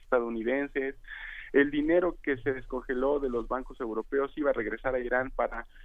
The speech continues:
apoyar cuestiones relacionadas con el desempleo, la pobreza.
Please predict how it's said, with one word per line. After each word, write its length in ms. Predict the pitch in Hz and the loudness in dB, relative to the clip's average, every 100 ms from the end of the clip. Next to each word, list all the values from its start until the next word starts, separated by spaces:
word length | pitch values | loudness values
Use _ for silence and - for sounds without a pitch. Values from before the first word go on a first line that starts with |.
| - | -10
apoyar 640 | - - - 127 135 139 151 | 2 2 2 -2 4 4 2
cuestiones 360 | 135 - 135 123 | -8 -6 -6 -4
relacionadas 500 | 120 117 127 127 - | -4 -4 -2 -4 -2
con 180 | 123 | -4
el 100 | 117 | -2
desempleo, 720 | 110 110 101 107 139 147 147 143 | -4 -4 -4 0 4 6 6 4
la 140 | 113 | 2
pobreza. 760 | - 110 120 143 143 143 139 | 0 -4 0 0 0 0 0